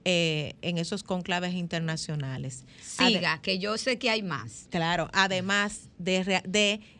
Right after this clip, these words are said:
Speaker 1: realizar los informes periódicos que nosotros, eh, como Estado hemos a-, asumido los compromisos, por ejemplo, con el Pacto de los Derechos Civiles y Políticos, el Pacto de los Derechos Económicos, Sociales y Culturales,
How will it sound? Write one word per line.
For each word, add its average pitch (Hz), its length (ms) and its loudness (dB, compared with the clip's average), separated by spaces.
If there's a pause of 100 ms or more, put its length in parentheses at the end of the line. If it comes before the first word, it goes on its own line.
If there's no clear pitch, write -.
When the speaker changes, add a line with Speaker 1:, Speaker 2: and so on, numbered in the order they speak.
(280)
Speaker 1:
realizar 226 500 2
los 311 200 -2
informes 156 720 -4
periódicos 170 880 -2
que 180 160 -2
nosotros, 208 640 -4 (300)
eh, 185 280 4
como 180 240 0
Estado 165 640 0 (580)
hemos 208 480 0 (320)
a-, 202 240 2
asumido 214 560 0
los 220 120 0
compromisos, 185 920 -4
por 156 220 -8
ejemplo, 165 580 -4
con 147 160 -6
el 156 100 -2
Pacto 185 380 0
de 165 80 -2
los 165 180 -6
Derechos 156 420 -4
Civiles 156 380 -4
y 156 60 -6
Políticos, 196 720 -6 (240)
el 185 200 -2
Pacto 190 360 -2
de 185 160 -6
los 180 220 -6
Derechos 175 480 -2 (180)
Económicos, 185 600 -2
Sociales 165 400 -6
y 165 80 -10
Culturales, 190 880 0